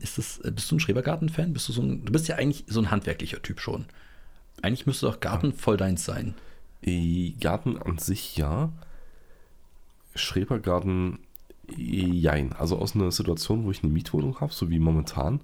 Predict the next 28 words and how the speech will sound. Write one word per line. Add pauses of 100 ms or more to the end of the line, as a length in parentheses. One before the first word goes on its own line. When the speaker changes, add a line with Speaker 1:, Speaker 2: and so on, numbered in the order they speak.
Speaker 1:
Mhm. (640)
Speaker 2:
äh,
kann
ich
den, (220)
den
Wunsch
nach
einem
Schrebergarten
nachvollziehen. (100)
Speaker 1:
Ja. (580)
Speaker 2:
Wäre
es
aber
jetzt
nicht
so
generell
für
mich.
Also
ich
bin
eher
der
Typ
dann